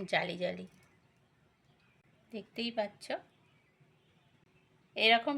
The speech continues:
ডাল দিয়ে একবার চিতই পিঠে করে খাবে, এই শীতকালে খুবই ভালো লাগে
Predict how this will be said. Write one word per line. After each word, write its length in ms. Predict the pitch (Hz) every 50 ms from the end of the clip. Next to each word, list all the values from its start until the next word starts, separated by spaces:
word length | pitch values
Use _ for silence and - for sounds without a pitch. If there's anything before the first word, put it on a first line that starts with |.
| 240 190
ডাল 200 | 196 196 208 226 233 226 233
দিয়ে 160 | 247 262 262 254 240 220
একবার 240 | 214 214 214 247 247 -
চিতই 280 | - 220 - 226 220 214 -
পিঠে 220 | 233 214 277 302 294 -
করে 180 | 220 202 196 196 - -
খাবে, 240 | - 214 208 226 370 - - - - _ _ - _ _ -
এই 140 | - 208 214 214 -
শীতকালে 500 | - 233 196 - - - 220 202 208 254 415 - - - - - -
খুবই 240 | - 294 277 254 269 240 220 196
ভালো 160 | 160 160 165 165
লাগে 180 | 165 160 160 165